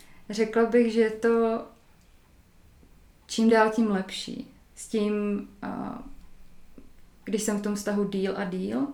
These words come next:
tak mám vůči tomu příteli větší a větší důvěru.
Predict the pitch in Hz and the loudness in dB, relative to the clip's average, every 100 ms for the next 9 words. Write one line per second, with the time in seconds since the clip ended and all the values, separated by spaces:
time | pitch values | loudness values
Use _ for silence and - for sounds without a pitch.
0 | - - - - - 202 202 190 196 190 | -10 -20 -20 -18 -10 -4 0 2 2 -2
1 | 190 208 208 190 190 - 202 196 190 180 | -4 -6 -2 -2 -4 -6 -6 -2 -2 -2
2 | 180 185 196 - 196 185 - 185 180 185 | -4 -4 -4 -2 -4 -4 -6 -6 -4 -2
3 | 202 262 | -2 -2